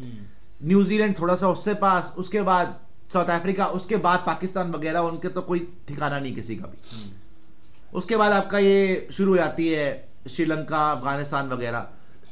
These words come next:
Speaker 2: अब इतनी टीम्स के सामने भी सबसे ज्यादा पैसा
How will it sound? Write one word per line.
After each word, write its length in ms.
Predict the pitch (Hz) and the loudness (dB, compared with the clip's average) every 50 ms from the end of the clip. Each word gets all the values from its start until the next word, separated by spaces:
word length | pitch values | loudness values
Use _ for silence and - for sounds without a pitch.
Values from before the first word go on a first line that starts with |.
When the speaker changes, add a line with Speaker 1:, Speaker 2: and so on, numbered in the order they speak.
| - - | -2 -2
Speaker 2:
अब 260 | 240 233 - - - - | 0 0 0 -4 -4 -4
इतनी 460 | 180 175 - - 220 214 214 233 269 | -6 -6 -4 -4 0 0 2 2 2
टीम्स 380 | - 254 254 233 220 214 202 196 | 0 0 -2 0 0 0 0 0
के 140 | - 202 196 | 0 0 0
सामने 400 | 196 180 147 143 139 135 131 123 | 2 0 0 0 -2 -4 -6 -4
भी 240 | 98 107 110 110 | -4 -4 -4 -4
सबसे 600 | - - - 220 - - - - - - 247 247 | -4 -4 -4 -4 -4 -6 -8 -8 -4 0 2 2
ज्यादा 400 | 208 127 160 151 156 156 185 196 | 2 2 2 2 2 2 2 0
पैसा 760 | 190 190 - 170 156 151 - - 185 156 117 98 - - - | 0 0 -2 -2 -2 -2 0 2 2 2 2 0 -4 -8 -10